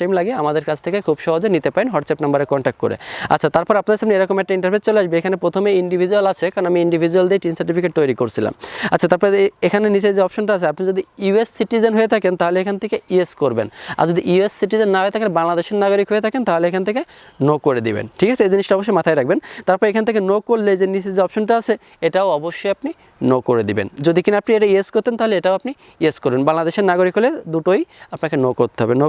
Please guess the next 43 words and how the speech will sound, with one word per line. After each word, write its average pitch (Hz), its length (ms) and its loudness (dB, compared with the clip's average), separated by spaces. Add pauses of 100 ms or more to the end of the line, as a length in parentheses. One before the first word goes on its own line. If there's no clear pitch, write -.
করার 165 220 0
পর 233 80 2 (100)
এখান 175 180 -2
থেকে 180 180 0
just 202 180 -4
আপনাদেরকে 185 320 -2
যেটা 185 200 -2
করতে 180 220 -2
হবে, 240 120 0 (560)
নেক্সট - 260 -2 (160)
নামে 196 200 2
যে 196 120 2
অপশনটা 190 340 -2
দেখতেছেন 196 400 -2
এই 180 120 2
নেক্সটের 143 340 -2
উপরে 180 180 0
এটা 277 140 -4 (480)
ক্লিক 147 280 2
করে 117 180 4
দিতে 110 180 0
হবে। 120 140 2
আমি 147 120 2
just 160 160 -6
এখান 160 160 0
থেকে 175 180 -2
নেক্সটের 147 280 0
উপরে 170 180 -2
ক্লিক 151 220 -2
করে 151 140 2
দিলাম। 185 140 0 (360)
ক্লিক 208 220 2
করে 233 160 4
দেওয়ার 220 160 -4
পর 214 140 0
প্রথমে 196 260 2 (100)
দেখেন 196 180 -2 (100)
আপনার 196 260 -6
নামটা 180 260 -4
শো 160 60 -2 (100)
করতেছে, 147 380 -2
টিন 160 180 2
সার্টিফিকেটে 170 420 0